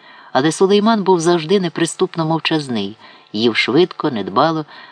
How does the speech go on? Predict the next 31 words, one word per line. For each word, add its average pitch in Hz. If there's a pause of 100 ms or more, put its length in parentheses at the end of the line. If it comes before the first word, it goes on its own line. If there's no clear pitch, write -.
(260)
обід 156
мав 160
з -
чотирьох 123
перемін, 107
так 123
ніби 120
квапився 120
і 107
беріг 131
себе 139
для 117
нічних 135
усамітнень 131 (140)
із 117
султаншею. 107 (1500)
Ніхто 190
ніколи 190
не 165
знав, 156
про 135
що -
думає 143
султан. 107 (840)
Тільки 156
ця 170
молода 143
жінка 131 (140)
запрагла 117
це 110
знати 143